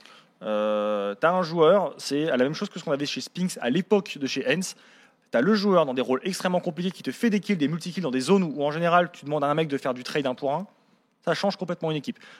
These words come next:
Il a un dix-huit de rating, euh, c'est pas proportionnel à son impact. Faut vraiment se rendre compte que l'impact dans ce genre de situation est bien plus élevé.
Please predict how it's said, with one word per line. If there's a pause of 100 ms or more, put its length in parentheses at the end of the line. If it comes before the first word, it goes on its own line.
(140)
Il
a
un
dix-huit
de
rating,
euh, (220)
c'est
pas (140)
proportionnel
à
son
impact. (480)
Faut
vraiment
se
rendre
compte
que
l'impact
dans
ce
genre
de
situation
est
bien
plus
élevé.